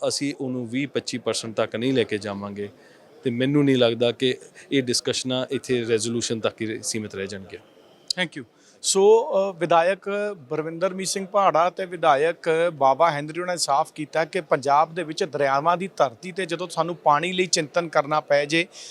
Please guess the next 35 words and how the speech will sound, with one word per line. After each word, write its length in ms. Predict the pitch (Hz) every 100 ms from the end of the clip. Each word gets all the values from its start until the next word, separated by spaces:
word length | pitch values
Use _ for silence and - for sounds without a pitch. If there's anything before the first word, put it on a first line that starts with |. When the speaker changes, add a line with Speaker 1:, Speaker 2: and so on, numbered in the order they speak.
| - -
Speaker 2:
ਫਿਰ 120 | 185
ਸਾਡੀਆਂ 540 | 175 190 143 139 175 180
ਜਿਹੜੀਆਂ 380 | 143 160 175 170
ਨੀਤੀਆਂ 460 | 143 143 196 220
ਹੁੰਦੀਆਂ 360 | 190 165 165 156
ਨੇ 200 | 156 170
ਇਸ 260 | 180 165 135
ਵਿਰਸੇ 360 | 143 147 202
ਨੂੰ, 140 | 180 175
ਇਸ 120 | 170
ਕੁਦਰਤੀ 420 | 170 156 151 170
ਦਾਤ 320 | 143 131 151
ਨੂੰ 100 | 175
ਸੰਭਾਲਣ 500 | 165 170 160 135 160
ਲਈ, 200 | 165 151 160 - - -
ਤਾਂ 80 | 226
ਉਸ 180 | 214 -
ਤੇ 220 | 240 220
ਸਵਾਲ 880 | - 170 139 151 160 156 147 156 220 _ _ - 160
ਯਕੀਨਨ 420 | - 214 240 254
ਖੜੇ 260 | 190 185
ਹੁੰਦੇ 240 | 196 165 175
ਨੇ। 180 | 185 262 -
ਜਿੰਨੇ 200 | 151 170
ਮਰਜ਼ੀ 340 | 170 143 135 233
ਸੈਸ਼ਨ 360 | 190 180 202
ਹੋ 120 | 180
ਜਾਣ, 180 | 156 190
ਜਿੰਨੇ 200 | 160 170
ਮਰਜ਼ੀ 340 | 165 143 143 220
ਉਸ 100 | -
ਤੇ 100 | 202
ਚਰਚਾ 400 | 156 139 180 156
ਹੋ 100 | 131
ਜੇ, 220 | 151